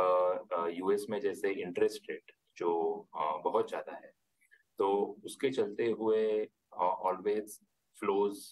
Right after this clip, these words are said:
अ, ऐसी जगह पे जाते हैं जहाँ पे return ज्यादा हो, obviously।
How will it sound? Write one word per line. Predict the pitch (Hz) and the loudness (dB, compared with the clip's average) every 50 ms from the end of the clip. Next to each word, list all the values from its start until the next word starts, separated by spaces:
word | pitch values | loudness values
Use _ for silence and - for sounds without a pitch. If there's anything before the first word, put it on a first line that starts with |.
| - _ _ _ - | -20 _ _ _ -4
अ, | 90 90 90 87 87 90 87 - - - _ _ _ _ _ _ _ _ _ - | 0 0 2 2 0 -2 -4 -6 -12 -18 _ _ _ _ _ _ _ _ _ -4
ऐसी | - - - 135 | -4 -2 -2 -2
जगह | - 110 98 101 98 | -2 0 0 0 -2
पे | 101 98 | -2 -2
जाते | 90 90 85 82 - 85 | -2 -4 -4 -2 -2 -2
हैं | 87 90 | -2 0
जहाँ | 87 87 82 85 | 0 0 -2 0
पे | - 92 | 0 0
return | 87 82 - 104 98 - | 0 0 0 -2 0 0
ज्यादा | 87 80 78 82 | 0 0 0 -2
हो, | 78 80 85 80 - - | -2 -2 -2 -2 0 0
obviously। | 87 85 - - - - | 0 0 0 -2 -10 -14